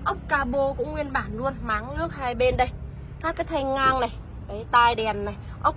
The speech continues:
cabo, thảm chống nóng, giảm nhiệt, khoang cốp và khoang, à, hành lý còn giữ nguyên bản cho em.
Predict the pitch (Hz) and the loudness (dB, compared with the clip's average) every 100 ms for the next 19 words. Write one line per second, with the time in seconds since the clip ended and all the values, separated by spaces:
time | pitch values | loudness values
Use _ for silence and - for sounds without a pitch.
0 | - 254 240 247 247 277 208 214 262 247 | 2 4 6 4 4 4 4 4 0 6
1 | 254 247 320 262 226 226 - 277 269 330 | 8 8 6 4 4 -2 4 4 6 8
2 | - - 226 254 254 247 247 - - - | 8 6 0 2 4 2 0 -4 -12 -6
3 | 240 226 233 240 277 226 240 285 277 247 | 0 0 0 0 0 0 0 0 4 4
4 | 190 247 262 | 4 4 2